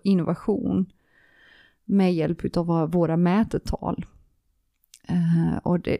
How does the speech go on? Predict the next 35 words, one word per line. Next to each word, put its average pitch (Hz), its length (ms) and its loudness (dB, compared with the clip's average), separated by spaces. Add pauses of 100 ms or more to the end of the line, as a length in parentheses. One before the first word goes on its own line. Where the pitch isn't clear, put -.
(120)
det 202 100 0
är 196 60 2
det 196 300 2
som 196 260 0
är 202 60 2
grundfrågan, 175 920 2
och 170 300 0
formsvackor 185 1000 -2
är, 185 320 0
är 170 260 2
en 170 180 2
del 214 380 0
utav - 200 -2
kreativitet, - 1080 -4
men 190 180 2
vi 196 100 0
tar 208 200 0
inte 202 160 -2
hänsyn 202 480 0
till 170 280 -2
det 175 80 0
eftersom 180 440 -2
vi 185 160 2
är 190 40 0
för 180 380 0 (200)
rädda 196 380 2
att 175 200 -4
göra 170 140 0
fel 208 640 -4 (400)
och 175 180 2
att 185 100 -2
det 180 120 2
kommer 185 320 0
bara 180 340 2
vara, 165 480 2